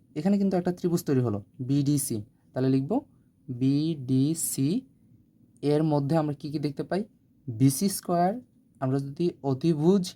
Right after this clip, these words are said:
এটা হচ্ছে আমাদের অতিভুজ, আর এটা হচ্ছে আমাদের লম্ব, আর নিচের উপরে যেটা হচ্ছে, এটা হচ্ছে আমাদের ভূমি। তাহলে আমরা বলতে পারি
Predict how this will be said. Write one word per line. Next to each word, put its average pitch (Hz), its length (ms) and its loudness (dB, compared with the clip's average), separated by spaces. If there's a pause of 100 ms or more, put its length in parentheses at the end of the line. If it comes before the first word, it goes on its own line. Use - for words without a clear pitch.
এটা 151 240 0
হচ্ছে 160 200 -4
আমাদের 170 280 0
অতিভুজ, 135 580 0 (540)
আর 120 160 0
এটা 135 200 -2
হচ্ছে 151 160 -4
আমাদের 151 180 -2
লম্ব, 156 400 2 (380)
আর 120 260 -6
নিচের 156 480 -2 (100)
উপরে 160 280 0
যেটা 139 220 -2
হচ্ছে, 143 220 -6
এটা 127 140 -2
হচ্ছে 127 180 -4
আমাদের 123 220 -4
ভূমি। 104 320 -6 (260)
তাহলে 131 140 2
আমরা 143 120 0
বলতে 156 220 -4
পারি 185 220 -4